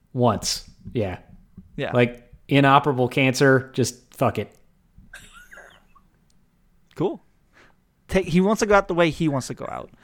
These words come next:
Speaker 1: It's
Speaker 2: Uh,
Speaker 1: not suicide if you wear a parachute and just don't open it. <laughs>
Speaker 2: All right. Well, I guess we know what's gonna go with, on with Johnny later in his life. Uh, Tim, Tim, uh,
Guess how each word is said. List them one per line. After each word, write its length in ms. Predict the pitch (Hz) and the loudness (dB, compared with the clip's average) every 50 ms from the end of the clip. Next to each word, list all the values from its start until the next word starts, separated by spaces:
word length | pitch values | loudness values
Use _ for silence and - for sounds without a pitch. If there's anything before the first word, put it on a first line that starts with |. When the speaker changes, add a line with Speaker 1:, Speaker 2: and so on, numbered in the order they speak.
| - - - - - | -20 -20 -20 -10 -4
Speaker 1:
It's 180 | - 131 156 - | -2 0 4 4
Speaker 2:
Uh, 80 | 180 170 | 4 4
Speaker 1:
not 140 | 165 160 | 2 0
suicide 600 | - - - 196 196 196 175 - - 143 135 135 | 0 2 4 4 6 6 6 4 4 4 4 4
if 140 | 135 127 - | 4 2 0
you 120 | 151 143 143 | 2 2 4
wear 140 | 147 135 | 6 6
a 60 | 131 127 | 4 4
parachute 480 | - 139 135 135 127 - 139 135 131 | 4 4 4 4 4 2 0 0 0
and 120 | 127 123 120 | 0 -2 0
just 260 | 127 123 - - 131 | 0 -2 -2 0 2
don't 180 | 127 120 120 | 2 2 4
open 280 | 117 113 117 117 - 107 | 4 2 0 0 -2 -4
it. 200 | 104 107 - _ _ _ - - - | -4 -4 -6 _ _ _ -20 -16 -12
<laughs> 80 | 180 135 - - - - - - - - - - - _ _ _ _ _ _ _ _ _ - - _ _ _ _ _ _ _ _ _ _ _ _ _ _ _ _ _ - - | -8 -8 -8 -8 -8 -12 -14 -18 -20 -20 -20 -20 -20 _ _ _ _ _ _ _ _ _ -20 -20 _ _ _ _ _ _ _ _ _ _ _ _ _ _ _ _ _ 2 4
Speaker 2:
All 120 | 170 185 | 6 8
right. 300 | 233 302 359 214 135 - _ _ | 8 8 8 6 4 -2 _ _
Well, 180 | - 165 196 233 | 2 6 6 6
I 160 | 254 240 214 | 6 6 4
guess 340 | 196 196 233 247 - - - | 4 4 2 2 0 -2 -8
we 160 | 240 220 226 | -6 -4 0
know 120 | 233 226 220 | 2 4 4
what's 160 | 226 220 - | 4 2 2
gonna 160 | 233 202 202 | 0 2 4
go 180 | 214 220 214 208 | 4 6 6 6
with, 160 | 208 202 - | 4 4 4
on 160 | 196 208 202 | 4 4 4
with 100 | 190 156 | 2 2
Johnny 540 | 131 151 170 214 247 233 190 190 214 233 226 - | 2 2 4 4 4 2 0 -4 -4 -6 -6 -4
later 200 | - 170 175 170 | -2 0 0 0
in 80 | 156 156 | 0 0
his 120 | 156 139 | 0 0
life. 280 | 160 165 170 180 175 - - - - - | 2 2 2 0 -2 -6 -18 -20 -10 -2
Uh, 200 | - 208 214 208 | 2 4 4 2
Tim, 520 | - - - 262 330 392 359 220 147 117 113 - - - _ _ _ _ _ _ - - - | 2 0 2 4 4 4 4 2 0 -6 -10 -14 -20 -20 _ _ _ _ _ _ -20 -6 0
Tim, 460 | - 240 294 294 220 156 127 113 - _ _ _ _ _ _ _ _ _ _ _ _ _ - | 4 6 6 6 4 2 -2 -8 -12 _ _ _ _ _ _ _ _ _ _ _ _ _ -20
uh, 200 | - - 135 127 | -16 -16 -16 -16